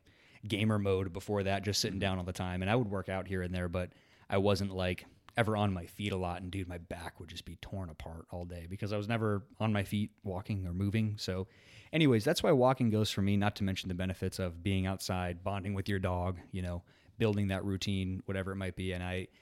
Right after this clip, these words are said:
Speaker 1: I, it's a little bit of, like, a woo-woo spiritual thing for me as well, right?
Speaker 2: Yeah.
Speaker 1: Like, for me, walking is, is an experience.
Speaker 2: Mm.
Speaker 1: Um, but I know some people feel like they need something that is, like,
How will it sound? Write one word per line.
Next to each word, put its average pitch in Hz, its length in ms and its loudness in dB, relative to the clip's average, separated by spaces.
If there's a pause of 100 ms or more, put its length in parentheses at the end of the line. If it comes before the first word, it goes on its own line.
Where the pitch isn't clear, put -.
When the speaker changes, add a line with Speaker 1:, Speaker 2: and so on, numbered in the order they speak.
(220)
Speaker 1:
I, 117 80 4
it's 127 200 4
a 143 40 6
little 135 180 10
bit 123 140 8
of, 113 100 8
like, 113 180 8
a 98 220 6
woo-woo 113 540 8
spiritual 104 560 2
thing 95 240 0
for 95 140 -2
me 92 160 0
as 87 120 -2
well, 87 280 -2
right? 90 220 -2
Speaker 2:
Yeah. 123 100 2
Speaker 1:
Like, - 220 -8
for 107 140 0
me, 101 220 4
walking 92 360 0
is, 87 220 -4
is 95 140 -6
an 95 80 -4
experience. 82 640 -10 (240)
Speaker 2:
Mm. 80 140 -8
Speaker 1:
Um, 92 480 0 (560)
but 113 100 6
I 117 40 8
know 123 140 8
some 120 260 4
people 104 600 4 (100)
feel 104 240 2
like 90 200 2
they 95 160 2
need 92 200 0
something 92 380 -2
that 87 180 -2
is, 90 160 -6
like, 85 240 -8